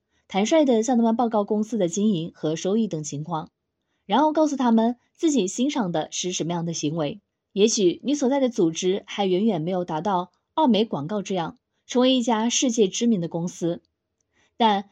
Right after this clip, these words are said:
明白无误的了解却是一个难题。当所有的人都知道领导者倡导什么、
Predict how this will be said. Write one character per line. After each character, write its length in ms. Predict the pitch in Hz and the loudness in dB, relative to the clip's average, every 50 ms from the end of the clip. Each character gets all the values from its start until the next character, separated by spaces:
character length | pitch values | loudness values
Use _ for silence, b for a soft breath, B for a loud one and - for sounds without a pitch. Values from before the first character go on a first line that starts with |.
| b b | b b
明 180 | - 254 302 302 | -2 0 2 4
白 140 | 294 277 269 | 4 4 4
无 180 | 247 277 330 | 4 4 6
误 80 | 359 339 | 6 6
的 80 | 262 | 4
了 220 | 202 185 165 180 196 | 2 2 0 -2 -2
解 260 | - 214 170 151 - _ _ _ | 0 0 -2 -2 -4 _ _ _
却 160 | - - 180 | -6 -4 -4
是 140 | 170 - 170 | -2 0 -2
一 40 | 156 | -2
个 120 | 160 165 | -2 -4
难 180 | 160 143 139 151 | -4 -4 -6 -6
题。 320 | - - 151 143 143 202 _ _ _ _ _ _ _ _ _ _ _ _ | -6 -4 -4 -4 -4 -6 _ _ _ _ _ _ _ _ _ _ _ _
当 160 | - 226 247 240 | 0 0 2 4
所 120 | - 208 | 4 4
有 80 | 208 202 | 4 4
的 100 | 196 185 | 4 2
人 140 | 175 175 | 2 2
都 140 | 175 180 185 | 0 -2 -4
知 160 | 175 - 185 | -2 -4 -4
道 260 | 180 190 180 175 190 _ _ _ _ | -2 -2 -4 -4 -6 _ _ _ _
领 160 | - 190 220 | -2 0 2
导 160 | 247 269 269 | 4 4 2
者 240 | 262 254 202 - - _ _ | 2 0 -2 -2 -4 _ _
倡 220 | - - 339 285 | -12 -8 -6 -6
导 140 | 240 175 190 | -4 -4 -4
什 180 | 208 - 160 143 | -4 -4 -6 -6
么、 220 | 139 135 - 226 | -6 -8 -10 -12